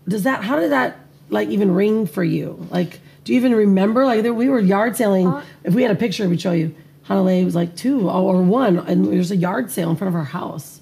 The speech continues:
Speaker 2: Yeah.
Speaker 1: Like, what do you, 'cause you don't remember it, but what do you think when we say that now, like, to where we are?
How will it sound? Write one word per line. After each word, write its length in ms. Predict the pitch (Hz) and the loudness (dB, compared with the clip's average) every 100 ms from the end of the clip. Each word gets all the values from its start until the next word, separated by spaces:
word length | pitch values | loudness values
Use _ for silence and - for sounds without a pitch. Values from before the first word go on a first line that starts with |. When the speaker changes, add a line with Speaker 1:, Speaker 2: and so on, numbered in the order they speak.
| - | -10
Speaker 2:
Yeah. 340 | 269 269 240 220 | -6 -6 -6 -2
Speaker 1:
Like, 100 | 202 | 2
what 100 | 254 | 4
do 40 | |
you, 100 | 294 | 2
'cause 300 | 277 - 214 190 | 0 -2 0 2
you 80 | |
don't 140 | 254 302 | 2 2
remember 440 | 220 220 240 196 | 4 4 2 2
it, 80 | 165 | 2
but 100 | 196 | 2
what 100 | 202 | 2
do 60 | 269 | 2
you 80 | |
think 260 | 262 247 233 | 2 0 0
when 100 | 220 | 2
we 60 | 196 | 0
say 240 | - 190 | 2 0
that 220 | 175 165 | 0 0
now, 320 | 156 156 156 | 0 0 -2
like, 260 | 143 156 - | -2 -4 -6
to 120 | - | -2
where 220 | 180 185 | 0 2
we 120 | 165 156 | 2 0
are? 360 | 156 131 143 | -2 -8 -14